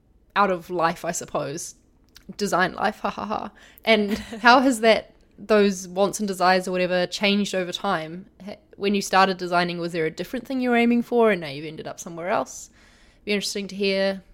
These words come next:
Speaker 1: your thoughts on that.
Speaker 2: Yeah, that's, that's a good question. I feel like when I was at design school, I really wanted to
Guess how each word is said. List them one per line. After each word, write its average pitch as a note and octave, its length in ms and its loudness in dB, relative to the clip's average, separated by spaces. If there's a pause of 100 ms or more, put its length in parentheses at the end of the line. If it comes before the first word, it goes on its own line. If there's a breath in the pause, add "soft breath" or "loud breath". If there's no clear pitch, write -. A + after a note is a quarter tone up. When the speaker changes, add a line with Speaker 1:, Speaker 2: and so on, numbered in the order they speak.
(120)
Speaker 1:
your F#3 220 -6
thoughts - 220 -12
on D#3+ 140 -12
that. - 120 -16 (1080 soft breath)
Speaker 2:
Yeah, C#4 340 2
that's, - 480 -4
that's A#3+ 220 -6
a C#4+ 80 -6
good B3+ 180 -4
question. G#3 580 -4
I G3 120 -4
feel C#4 320 -4
like D4 260 -4
when A3 440 -4
I G#3 180 -2
was G#3 140 -2
at G3+ 140 0
design F#3+ 400 -4
school, F3+ 500 -2 (720 soft breath)
I G3+ 380 2
really G3 440 0
wanted G3 400 -2
to F#3+ 400 -2